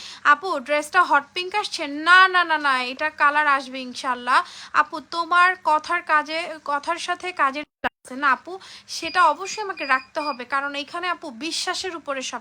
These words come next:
কিছু চলে। যেমন তুমি আমাকে ট্রাস্ট করো, আমিও তোমাকে ট্রাস্ট করি, ঠিক আছে? এখানে বিশ্বাসের উপরে সব কিছু চলে। So আমি সবসময় চিন্তা করে থাকি যে আমার আপুরা আমাদেরকে এত বিশ্বাস করে, ওখানে বিশ্বাসের মর্যাদা আমরা কখনো ভঙ্গন করব না,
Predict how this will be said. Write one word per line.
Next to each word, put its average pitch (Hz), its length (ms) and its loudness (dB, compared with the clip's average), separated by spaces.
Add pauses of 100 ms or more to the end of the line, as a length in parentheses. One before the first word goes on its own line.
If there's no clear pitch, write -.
কিছু 233 220 -18
চলে। 202 320 -14
যেমন 240 240 -14
তুমি 311 320 -12
আমাকে 330 300 -8
ট্রাস্ট 294 420 -6
করো, 330 320 0 (380)
আমিও 349 320 -2
তোমাকে 285 380 -6
ট্রাস্ট 233 440 -6
করি, 214 300 -12
ঠিক - 180 -14
আছে? 392 200 -6
এখানে 320 280 -8
বিশ্বাসের 339 600 -8
উপরে 330 280 -10
সব 320 240 -4 (100)
কিছু 285 200 -12
চলে। 220 340 -8
So 214 180 -8
আমি 285 380 -4 (360)
সবসময় 370 500 -2
চিন্তা 359 340 -8
করে 320 220 -8
থাকি 285 280 -6
যে 262 100 -12
আমার 277 280 -4
আপুরা 294 320 -4
আমাদেরকে 294 340 -10
এত 277 220 -8
বিশ্বাস 339 440 -10
করে, 294 240 -4
ওখানে 285 300 -12
বিশ্বাসের 294 520 -12
মর্যাদা 277 420 -8
আমরা 262 240 -10
কখনো 269 280 -12
ভঙ্গন 233 340 -14
করব 262 300 -8
না, 196 180 -14